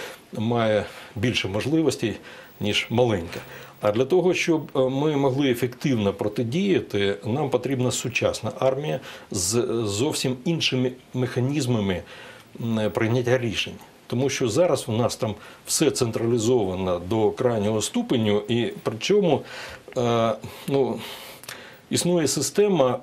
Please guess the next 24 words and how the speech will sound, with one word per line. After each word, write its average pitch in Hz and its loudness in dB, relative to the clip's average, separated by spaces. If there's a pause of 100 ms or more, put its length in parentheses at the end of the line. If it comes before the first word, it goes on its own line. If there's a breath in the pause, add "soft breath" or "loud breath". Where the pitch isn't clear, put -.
е, 120 2 (100)
тотальної 143 2
безвідповідальності. 110 -2 (1000 loud breath)
А 123 4
беремо 185 4
будь-яку 135 0
сучасну 123 0
армію, 95 0
чи 175 -4
Бундесвер, 135 0
чи 135 -4
американську, 104 -2
там, 87 -6
канадську 120 -2
армію, 98 0
ізраїльську, - -4 (760 loud breath)
там 127 4
на 120 4
рівні, 113 2 (140)
е, 101 2 (100)
відділення, 117 0
командира 107 0
відділ-, 127 0
відділення, 113 0